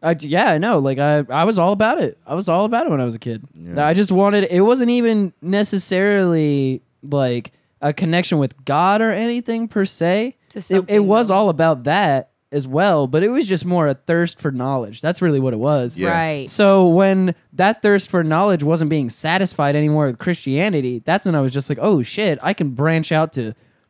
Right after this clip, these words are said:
Speaker 1: this, this. I can read about Taoism. I can read about Buddhism. I can
Speaker 2: Mm-hmm.
Speaker 1: read about anything I want to, and I can learn about all this other shit that all these other people think."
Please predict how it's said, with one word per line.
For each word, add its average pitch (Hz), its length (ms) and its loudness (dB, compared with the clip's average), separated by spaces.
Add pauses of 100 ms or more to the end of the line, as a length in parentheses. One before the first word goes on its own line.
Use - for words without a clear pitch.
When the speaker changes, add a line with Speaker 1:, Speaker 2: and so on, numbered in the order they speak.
(180)
Speaker 1:
this, 202 540 2
this. 190 380 0
I 160 120 -2
can 160 200 -2
read 160 220 2
about 117 280 -6
Taoism. 180 760 0
I 139 80 -2
can 135 100 -4
read 139 140 0
about 120 300 -8
Buddhism. 180 840 2 (300)
I 143 100 -2
can 175 100 2
Speaker 2:
Mm-hmm. 190 80 4
Speaker 1:
read 202 140 2
about 160 460 2 (260)
anything 214 460 0
I 170 100 2
want 196 320 2
to, 190 280 4
and 180 100 0
I 202 80 0
can 208 220 0
learn 202 200 0
about 175 160 2
all 175 120 2
this 165 180 -2
other 208 200 -2
shit 165 220 -4
that 156 80 -4
all 165 120 2
these 160 180 -2
other 214 240 0
people 131 260 -6
think." 117 360 -10